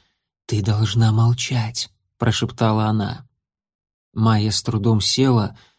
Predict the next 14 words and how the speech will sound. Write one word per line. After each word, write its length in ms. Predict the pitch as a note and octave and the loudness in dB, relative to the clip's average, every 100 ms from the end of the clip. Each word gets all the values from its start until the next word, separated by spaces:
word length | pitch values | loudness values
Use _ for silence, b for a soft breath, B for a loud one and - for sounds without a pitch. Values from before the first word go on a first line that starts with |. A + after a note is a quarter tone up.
| b _ A2+ | b _ 2
её 180 | A#2 A#2 | 6 6
рука 380 | A2+ - C3 | 4 2 2
безжизненно 720 | A2 A#2 G#2+ A#2+ B2 A#2+ A#2+ A#2 | 4 2 2 2 4 4 4 4
висела 460 | A#2+ - B2 A#2+ | 2 2 2 2
сбоку 640 | A2 G#2 A2 G2 - - b b b | 0 0 -2 -2 -10 -18 b b b
и 60 | - | -6
причиняла 580 | G#2+ - A2 A2 G#2+ | -6 -2 0 2 2
ужасную 580 | A2 G#2+ A#2 G#2+ A#2+ A#2 | 0 2 2 2 2 2
боль. 380 | G#2 A2 - - _ _ _ _ _ _ - | 0 -4 -6 -14 _ _ _ _ _ _ -2
Она 240 | A2+ B2+ | 2 4
сжала 380 | A#2+ A#2 C#3+ C#3 | 4 2 0 2
зубы 400 | A#2+ D#3+ G3 C3 | 2 2 2 2
и 140 | C3 | 0
огляделась. 800 | C#3+ C3 D#3 C3+ A2 G#2 - - | -2 -2 -2 0 0 0 -6 -6